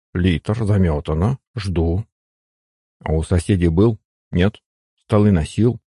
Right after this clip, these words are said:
Ну ладно, я сам". Он поднялся по лестнице на второй этаж и нажал кнопку звонка, настроившись внутренне на бойцовский лад.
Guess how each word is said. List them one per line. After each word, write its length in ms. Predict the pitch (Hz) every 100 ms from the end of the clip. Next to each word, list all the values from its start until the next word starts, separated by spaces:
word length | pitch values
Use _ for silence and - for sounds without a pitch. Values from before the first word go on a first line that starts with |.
| _ _ _ -
Ну 140 | 92
ладно, 400 | 80 71 80 104 - _ -
я 140 | 73
сам". 440 | - 80 80 110 - _ _ _ _ _ _ _ _ -
Он 180 | 104 90
поднялся 480 | 85 95 85 82 -
по 120 | 95
лестнице 460 | 101 92 98 90 87
на 100 | 82
второй 360 | - 87 82
этаж 280 | - 110 117
и 20 |
нажал 320 | 98 82 85 101
кнопку 340 | 104 92 107
звонка, 580 | 104 107 113 - 73 - _ _ -
настроившись 680 | 92 - 85 117 113 92 -
внутренне 540 | 90 101 110 113 110
на 100 | 92
бойцовский 600 | 85 80 - 90 - 104
лад. 400 | 92 76 -